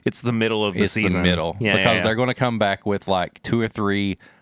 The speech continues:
Speaker 2: movie-long episodes to wrap up season four.
Speaker 1: So in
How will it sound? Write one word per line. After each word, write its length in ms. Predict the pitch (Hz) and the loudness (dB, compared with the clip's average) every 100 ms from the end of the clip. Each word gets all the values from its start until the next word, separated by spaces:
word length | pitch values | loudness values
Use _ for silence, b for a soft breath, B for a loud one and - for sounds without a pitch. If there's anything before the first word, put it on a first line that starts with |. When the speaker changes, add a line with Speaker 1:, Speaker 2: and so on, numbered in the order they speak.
| B - | B -4
Speaker 2:
movie-long 800 | 95 110 104 107 92 87 87 87 | 0 0 0 0 0 0 -2 -4
episodes 600 | 82 98 - 82 90 - | -6 -4 -2 -2 -4 -6
to 100 | - | -2
wrap 320 | 85 90 85 - | 0 2 2 0
up 240 | 80 - | -4 -4
season 480 | - 90 82 82 78 | -4 -4 -4 -6 -6
four. 420 | - 73 - - B B B - | -6 -8 -6 -10 B B B -2
Speaker 1:
So 280 | - 165 160 | 0 0 -2
in 300 | 165 151 | -4 -4